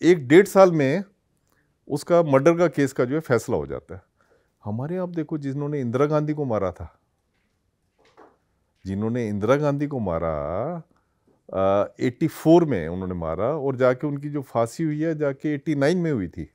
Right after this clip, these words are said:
पाँच साल तो उसी में लग गए थे। तो एक हमें अपने सिस्टम को बहुत ज़्यादा इम्प्रूव करना पड़ेगा। सिस्टम को इम्प्रूव कैसे करना पड़ेगा, जो मेरा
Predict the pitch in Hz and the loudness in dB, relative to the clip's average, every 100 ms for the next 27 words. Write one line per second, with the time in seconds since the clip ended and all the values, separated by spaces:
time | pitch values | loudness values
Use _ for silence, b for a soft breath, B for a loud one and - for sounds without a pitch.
0 | _ _ _ _ _ - 131 147 - - | _ _ _ _ _ -2 0 0 -10 -20
1 | - 156 156 165 160 220 190 165 139 113 | 0 2 2 0 -2 -2 0 0 0 0
2 | 92 85 78 _ _ _ _ _ _ _ | -2 -6 -12 _ _ _ _ _ _ _
3 | _ _ _ 180 208 226 - - 160 208 | _ _ _ -2 -2 -2 -6 -2 0 0
4 | - - 147 151 170 175 170 - 151 - | -4 -12 -8 -4 -6 -6 -10 -6 -8 -6
5 | 180 175 170 92 90 156 156 151 147 143 | -8 -4 -6 -6 -2 -2 4 4 4 0
6 | 117 117 104 92 85 78 76 80 90 - | -4 -8 -4 -4 -4 -6 -8 -8 -12 -14
7 | - 110 - 139 151 127 107 123 139 127 | -14 -14 -10 -10 -8 -8 -8 -8 -4 -4
8 | 139 147 127 117 123 107 101 113 190 143 | -4 -8 -8 -6 -6 -6 -6 -6 -8 -8
9 | 107 95 110 113 | -4 0 2 0